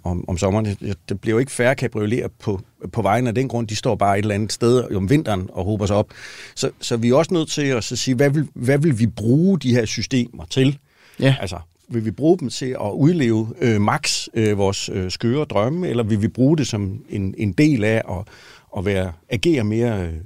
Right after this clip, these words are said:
Speaker 1: ansvarligt også som, som samfundsborger.
Speaker 2: Man kan også sige, at producenterne, de, øh, de gø-, vil jo være interesseret i en leasingaftale for at få nogle af de her ressourcer tilbage igen, nogle af de her komponenter.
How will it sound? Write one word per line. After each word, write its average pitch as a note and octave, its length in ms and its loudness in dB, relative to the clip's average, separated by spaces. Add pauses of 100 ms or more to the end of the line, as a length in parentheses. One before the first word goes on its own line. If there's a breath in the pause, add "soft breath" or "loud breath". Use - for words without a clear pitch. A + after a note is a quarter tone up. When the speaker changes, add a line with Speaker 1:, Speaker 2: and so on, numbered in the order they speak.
Speaker 1:
ansvarligt A2 560 -2
også G#2+ 200 -4
som, F#2 340 -8
som - 200 -8
samfundsborger. - 720 -8 (200)
Speaker 2:
Man C3 120 2
kan A#2+ 100 2
også A#2 120 0
sige, F#3+ 160 2
at C#3 80 0
producenterne, C3+ 600 2
de, D3+ 240 2
øh, A#2 260 4
de C#3+ 60 -4
gø-, D#3+ 180 0 (320)
vil B2+ 220 2
jo A#2+ 120 6
være A2 160 4
interesseret A#2+ 320 2
i - 20 4
en A#2+ 60 4
leasingaftale A2+ 540 0
for A#2+ 100 0
at A2+ 80 0
få A#2 80 -2
nogle A#2 200 4
af A#2 60 2
de B2 140 6
her - 160 6
ressourcer B2+ 440 2
tilbage A#2 300 4
igen, A#2 160 4
nogle A#2 200 4
af A2+ 60 0
de A#2+ 100 4
her C3 60 6
komponenter. A#2 640 2